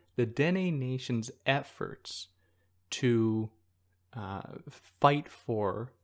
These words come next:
to vie for sovereignty without just reducing their struggles to economic conditions or to economic oppression.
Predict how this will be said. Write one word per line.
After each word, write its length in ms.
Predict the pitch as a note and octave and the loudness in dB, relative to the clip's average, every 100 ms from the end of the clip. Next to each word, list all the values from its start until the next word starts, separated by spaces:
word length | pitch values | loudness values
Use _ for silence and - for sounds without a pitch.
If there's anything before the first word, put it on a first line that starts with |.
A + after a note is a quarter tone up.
| - | -6
to 100 | A2+ | -4
vie 480 | G#2 B2 B2+ C3+ C3 | 0 2 4 2 0
for 640 | - - G2+ F#2+ F2+ G2+ - _ _ - | -6 -6 -4 -4 -6 -8 -18 _ _ -14
sovereignty 880 | - A2 A#2 A#2+ A#2 - A#2 A#2 A#2+ _ _ _ _ _ _ _ _ _ _ _ _ - - | -6 -2 0 0 -2 -4 -4 -4 -6 _ _ _ _ _ _ _ _ _ _ _ _ -20 0
without 600 | B2+ B2 D3+ D#3 D#3 - | 2 4 6 6 4 0
just 440 | C#3 C3 - - - | -2 -2 -4 -12 -12
reducing 1080 | A#2+ A#2 A2+ - C3+ C#3 - - F2 G2+ B2 - _ _ _ _ _ - | -2 -2 0 2 2 2 -6 -6 -6 -8 -12 -18 _ _ _ _ _ 0
their 160 | A2 | 0
struggles 580 | - - G#2 G#2+ G2+ - | 2 0 2 2 -2 -4
to 460 | - C#3+ C3+ G2 - _ | -2 2 2 0 -6 _
economic 400 | C3 A2 G2+ G2+ | -6 -2 -2 -2
conditions 400 | - G2+ G2 G2+ | 0 -2 -2 -2
or 100 | G#2 | -4
to 180 | G#2 - | -6 -8
economic 600 | A#2 A2+ G2+ G2 G2+ - _ _ _ - | -8 -2 0 0 -4 -10 _ _ _ -10
oppression. 540 | - F3 F#3+ - - | 0 0 0 -4 -12